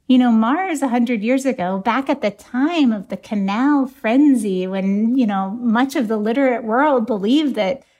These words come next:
intelligent life had been discovered on the surface of Mars in, in the form of these engineered canals, which are really just kind of a figment of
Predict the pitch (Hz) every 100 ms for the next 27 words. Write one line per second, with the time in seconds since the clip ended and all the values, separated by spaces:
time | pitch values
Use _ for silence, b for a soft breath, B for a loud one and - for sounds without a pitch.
0 | _ 233 240 254 269 254 233 226 262 262
1 | 202 208 202 196 - 202 277 254 208 190
2 | 196 - 240 240 269 262 214 220 247 233
3 | 220 226 214 - - 240 220 - 285 294
4 | 220 208 196 220 269 262 240 247 269 262
5 | - - 214 196 247 269 208 208 - 220
6 | 240 240 277 269 247 - 226 220 214 -
7 | _ _ _ 247 - - _ 302 330 233
8 | 226 202 202 208